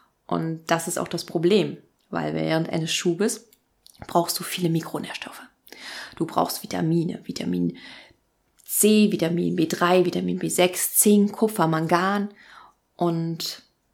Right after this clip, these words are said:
da kannst du halt auch zu Supplementen greifen, wenn's schnell gehen soll und dich so ein bisschen pushen. Ich hab zum Beispiel ein Vitamin C Pulver, das mache ich täglich in meinen Smoothie. Und ja,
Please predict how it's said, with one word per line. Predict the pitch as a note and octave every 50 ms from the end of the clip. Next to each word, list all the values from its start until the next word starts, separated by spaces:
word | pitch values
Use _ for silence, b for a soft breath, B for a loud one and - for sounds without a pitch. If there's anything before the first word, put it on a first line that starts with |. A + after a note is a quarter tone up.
| _ -
da | E3 E3 F3+
kannst | - - G3 F#3 F3+ - -
du | F3+ E3+ E3+
halt | F3 E3 E3 - F3
auch | E3+ -
zu | - - E3+
Supplementen | D#3 - - - E3 D#3+ E3 A3+ G#3+ - A3
greifen, | G3+ G3+ F3+ F3+ F3+ F3+ - F#3+ F3+ F#3+ G3+ b b b b b b b b b b b b b b
wenn's | - F#3 F3 E3+ - -
schnell | - - F#3 E3+ F3 F#3 F3+
gehen | - F3+ F3+ E3+
soll | D#3+ E3+ E3+ F3 F3+ F#3 F#3+ F3 B B B B B B B B B B B B B - - _ _ _ _ _ _ _ _ _ _ -
und | F#3 F3+ F3+
dich | F3 E3+ -
so | - E3
ein | E3 D#3+
bisschen | E3+ E3 - - - F3+ F3+ B B B B B _
pushen. | - E4 D#4+ - G4+ G4+ G4+ - B B B B B B B B
Ich | - G#3+ G#3+
hab | A#3 A3+ -
zum | A3+ G3+
Beispiel | F#3+ F#3+ F#3+ - F#3+ F3+
ein | F3
Vitamin | E3 E3+ F3 E3+ D#3+ D#3 -
C | - - -
Pulver, | A#3+ - C4 A#3+ A#3 A#3 G#3
das | F#3 F3+ -
mache | F3 F3 - F3+
ich | F3 -
täglich | - A3+ A3+ - A3 G#3+
in | G3+ F#3
meinen | E3+ E3 D#3+ D#3+
Smoothie. | - F#3+ G#3 C4 C4 - C#4+ D#4 D4+ B B B B B B B B B B B - - -
Und | G3+ F#3+ F3 F#3 - - - _ _ _ _ _ _ _
ja, | D#3+ D#3 E3 G3 F#3+ D3+ - -